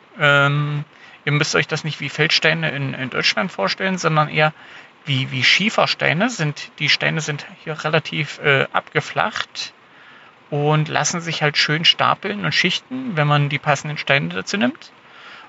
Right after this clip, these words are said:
Und in der Steinzeit haben die Bewohner daraus einen Broch gebaut. Das ist ein, ein doppelwandiger Steinring,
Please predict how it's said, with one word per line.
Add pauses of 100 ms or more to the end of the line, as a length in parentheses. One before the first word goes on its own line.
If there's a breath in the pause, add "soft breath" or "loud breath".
(140)
Und
in
der
Steinzeit
haben
die
Bewohner (120)
daraus
einen
Broch
gebaut. (500 loud breath)
Das
ist
ein,
ein (720)
doppelwandiger
Steinring,